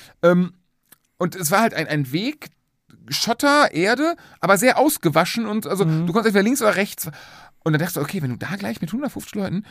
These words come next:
Speaker 1: alle Messer in den Zähnen, nach, nach, nach zweihundert, dreihundert Metern, da hochkallst, wenn du nicht Erster bist, hinter dir wird doch geschoben. Das kriegen die auch gar nicht hin.
Speaker 2: Ja.
Speaker 1: Das geht doch von der Masse gar nicht. So, dann kommst du oben an und dann fährst du auf einem Hochplateau, wunderschön, da müssen wir mit unseren Gravelbikes mal hin.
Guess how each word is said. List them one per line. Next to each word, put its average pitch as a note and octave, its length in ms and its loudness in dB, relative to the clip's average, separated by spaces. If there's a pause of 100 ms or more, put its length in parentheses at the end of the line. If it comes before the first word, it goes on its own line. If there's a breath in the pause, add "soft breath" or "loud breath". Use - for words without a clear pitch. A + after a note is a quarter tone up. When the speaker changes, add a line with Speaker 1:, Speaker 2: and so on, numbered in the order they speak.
(140 loud breath)
Speaker 1:
alle A#3 200 -2
Messer G#3+ 260 -2
in C#3 60 -2
den C#3+ 120 -2
Zähnen, D3 340 -4 (480 soft breath)
nach, E3 220 -4
nach, E3+ 200 0
nach - 220 -4 (300)
zweihundert, A3+ 320 4
dreihundert A#3 280 6
Metern, A3 420 2 (180 loud breath)
da D3 80 4
hochkallst, D#3+ 380 0 (520 loud breath)
wenn D3 140 0
du E3+ 60 4
nicht F3+ 300 -2
Erster D#3+ 340 4
bist, F#3+ 420 2
hinter E3+ 240 4
dir D#3 120 6
wird E3 100 0
doch C#3 100 -4
geschoben. E3+ 400 0
Das B2+ 140 -6
kriegen D#3+ 200 0
die A#2 60 -4
auch A#2+ 120 -6
gar - 120 -12
nicht - 140 -6
hin. G#3+ 220 -6 (140)
Speaker 2:
Ja. C3+ 180 2
Speaker 1:
Das C#3+ 160 0
geht A#3+ 140 2
doch C#3+ 100 2
von D#3+ 80 0
der D#3+ 80 2
Masse C4 220 -2
gar G#2+ 120 -10
nicht. A#2 140 -18 (340 loud breath)
So, G3 60 -6
dann F3+ 100 -2
kommst A#3 200 0
du D3+ 60 -6
oben D#3 160 0
an D4+ 160 0
und F4 80 -4
dann A3 80 2
fährst G#3+ 220 -2
du C3+ 40 -4
auf D3+ 60 -4
einem C#3+ 180 2
Hochplateau, F#3+ 500 -2
wunderschön, C#4 420 0
da D3+ 40 4
müssen A3 180 0
wir A3 60 2
mit G3 140 -4
unseren G3+ 160 -2
Gravelbikes G3 440 0
mal D#3 80 0
hin. G#3+ 160 -2